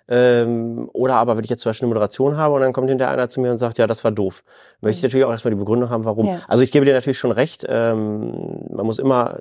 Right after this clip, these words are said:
Speaker 1: ne, das, das Thema hat man ja auch immer wieder, wenn man jetzt zum Beispiel Kollegen Feedback gibt, für was, was man angeliefert, also wenn ein Beitrag gemacht
Speaker 2: Mhm.
Speaker 1: wurde, äh, dass man immer sagt,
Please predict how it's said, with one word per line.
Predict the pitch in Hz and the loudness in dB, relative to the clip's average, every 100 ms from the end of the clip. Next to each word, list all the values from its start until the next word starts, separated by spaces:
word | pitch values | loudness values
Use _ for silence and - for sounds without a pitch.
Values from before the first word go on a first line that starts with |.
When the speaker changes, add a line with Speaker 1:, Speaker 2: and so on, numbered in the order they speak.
| - | -16
Speaker 1:
ne, | - - 127 | -6 0 0
das, | 117 101 | 0 -2
das | 95 101 - | -2 -2 -2
Thema | 113 110 | -2 0
hat | 101 101 | -2 -2
man | 98 | -2
ja | |
auch | 95 | -2
immer | 95 95 | -4 0
wieder, | 110 95 | 2 2
wenn | 92 | 2
man | 92 | -2
jetzt | 90 | -4
zum | 90 | -6
Beispiel | 90 | -6
Kollegen | 95 110 127 113 | -2 2 4 2
Feedback | 117 101 92 | -6 -6 -4
gibt, | 113 - - _ - _ _ | -4 -4 -10 _ -20 _ _
für | - 98 | -2 0
was, | - - | 0 -2
was | 101 | -2
man | 98 | 0
angeliefert, | 101 113 110 110 | 2 2 2 0
also | 95 98 | 0 -2
wenn | 95 | -4
ein | 98 | -2
Beitrag | 95 - 220 | -2 -2 -2
gemacht | 214 190 | -2 -2
Speaker 2:
Mhm. | |
Speaker 1:
wurde, | - - - - - _ | -4 -6 -12 -20 -20 _
äh, | - 113 110 107 | -4 0 2 0
dass | 107 | 0
man | 107 | 0
immer | 123 120 113 | 2 2 4
sagt, | 107 107 - - | 4 2 -2 -20